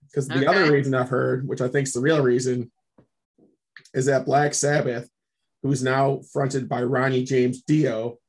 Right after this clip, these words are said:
Speaker 1: is working
Speaker 2: Okay.
Speaker 1: on their own live album called Live Evil. And as Ozzy's manager at the time and future wife Sharon said, something to the effect of recording the li-, songs live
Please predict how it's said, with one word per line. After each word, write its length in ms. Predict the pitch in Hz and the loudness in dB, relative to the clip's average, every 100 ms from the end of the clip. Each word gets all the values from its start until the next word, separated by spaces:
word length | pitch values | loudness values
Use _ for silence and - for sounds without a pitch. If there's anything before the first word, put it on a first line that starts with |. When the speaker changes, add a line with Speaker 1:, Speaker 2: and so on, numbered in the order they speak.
| _ _ _ _ _ | _ _ _ _ _
Speaker 1:
is 140 | 127 131 | -4 -2
working 240 | 131 131 | -2 -2
Speaker 2:
Okay. 60 | 127 | -2
Speaker 1:
on 40 | 123 | -4
their 160 | 120 | -2
own 260 | 123 147 143 | 0 2 2
live 320 | 127 120 123 | 0 -2 -2
album 360 | 123 120 120 131 | -4 -4 -4 -6
called 220 | 113 117 | -6 -6
Live 380 | 117 123 127 127 | -4 0 0 0
Evil. 440 | 123 98 101 - _ _ _ _ _ _ - | -4 -6 -10 -12 _ _ _ _ _ _ -6
And 100 | 127 | -2
as 140 | 127 | 0
Ozzy's 340 | 127 143 151 | 2 2 2
manager 420 | 139 135 143 139 139 | 0 2 2 2 0
at 80 | |
the 60 | 127 | -2
time 340 | 131 127 131 | -2 -2 -2
and 120 | 131 131 | -2 -2
future 280 | 143 139 | -2 -2
wife 240 | 127 131 131 | -2 -2 -2
Sharon 360 | - 139 123 | -2 0 0
said, 400 | 123 123 120 127 - _ _ _ - | -4 -4 -4 -6 -12 _ _ _ -12
something 320 | - 127 123 | -6 -2 0
to 40 | 120 | 0
the 40 | |
effect 260 | 139 131 127 | -2 -4 -4
of 140 | 127 | -2
recording 460 | 123 - 131 123 120 | -2 0 0 0 -2
the 100 | 120 | -4
li-, 240 | 120 117 | -4 -6
songs 420 | - 127 120 120 123 | -8 -6 -4 -4 -2
live 400 | 123 120 123 | -2 -2 -4